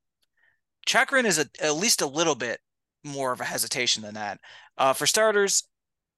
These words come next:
I don't wanna have, when I'm looking at the roster long-term, because I should also back up and say, I view Meier and Chychrun as long-term deals separate from the,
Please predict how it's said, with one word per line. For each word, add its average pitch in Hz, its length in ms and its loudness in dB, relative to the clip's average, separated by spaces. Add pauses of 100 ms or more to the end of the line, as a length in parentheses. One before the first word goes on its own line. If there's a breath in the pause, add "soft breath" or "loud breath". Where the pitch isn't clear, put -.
I 151 140 2
don't 196 240 0
wanna 160 260 2
have, 131 580 2 (480)
when 156 120 -2
I'm 165 60 -4
looking 254 260 -6
at 247 100 -4
the 185 80 -6
roster 156 400 -2
long-term, 131 680 -6
because 143 220 -4
I 143 80 2
should 135 160 -4
also 123 260 0
back 117 240 -2
up 120 140 -6
and 110 120 -10
say, 113 320 -2 (320 soft breath)
I 135 120 -6
view 139 240 -8
Meier 127 340 0
and 120 80 -4
Chychrun 123 320 -2
as 120 120 -6
long-term 127 420 -6
deals 151 260 0
separate 131 380 -2
from 139 260 -4
the, 139 280 -8